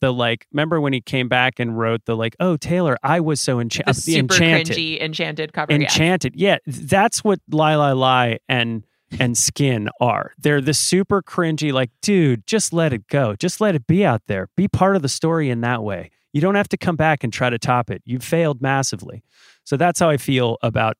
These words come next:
Speaker 1: about it. No, I think you need a backstory and a narrative. I mean, in the same reason with Taylor songs, I think the Jake stuff on All Too Well,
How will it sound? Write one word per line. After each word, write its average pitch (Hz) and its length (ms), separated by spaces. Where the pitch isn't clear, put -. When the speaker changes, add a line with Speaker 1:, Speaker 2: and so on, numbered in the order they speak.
Speaker 1:
about 107 220
it. - 100
No, 202 320
I 196 80
think 240 340
you 202 160
need 220 220
a 208 40
backstory 160 640
and 139 80
a 131 60
narrative. 117 520
I 170 80
mean, 180 200
in 185 120
the 185 80
same 202 280
reason 170 300
with 151 160
Taylor 151 300
songs, 131 420
I 135 80
think 135 360
the 139 140
Jake 151 400
stuff 147 340
on 131 140
All 127 220
Too 127 200
Well, 117 460